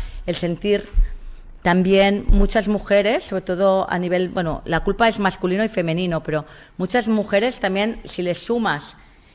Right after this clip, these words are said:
que tenemos programaciones muy ancestrales de que somos erróneas, la mujer tiene como una programación,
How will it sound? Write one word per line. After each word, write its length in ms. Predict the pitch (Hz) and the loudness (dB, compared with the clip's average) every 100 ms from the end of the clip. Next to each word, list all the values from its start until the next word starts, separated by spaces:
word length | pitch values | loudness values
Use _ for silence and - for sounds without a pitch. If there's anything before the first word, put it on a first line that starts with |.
| - | -10
que 120 | 185 | -6
tenemos 360 | 180 190 226 226 | -4 -2 -2 -6
programaciones 880 | - 202 190 185 175 - 202 208 | -4 -2 -2 -2 -4 -4 -4 -4
muy 140 | 208 214 | -4 -4
ancestrales 800 | 202 - 196 - 208 196 160 156 | -4 -4 -6 -2 0 0 -2 -6
de 100 | 160 | -10
que 120 | 165 | -12
somos 400 | - 208 220 - | -10 -6 -6 -6
erróneas, 840 | 165 185 208 196 160 196 359 - - - - - - - - _ - | -6 -2 -2 0 -4 -6 -12 -20 -20 -20 -20 -20 -20 -20 -20 _ -12
la 160 | - 180 | -4 -2
mujer 260 | 175 208 202 | -2 -2 -2
tiene 220 | 240 233 | -2 -2
como 160 | 214 | -2
una 160 | 220 220 | 0 -2
programación, 960 | 214 208 202 196 196 220 214 185 160 | -2 -2 -2 -4 -4 -2 0 0 -4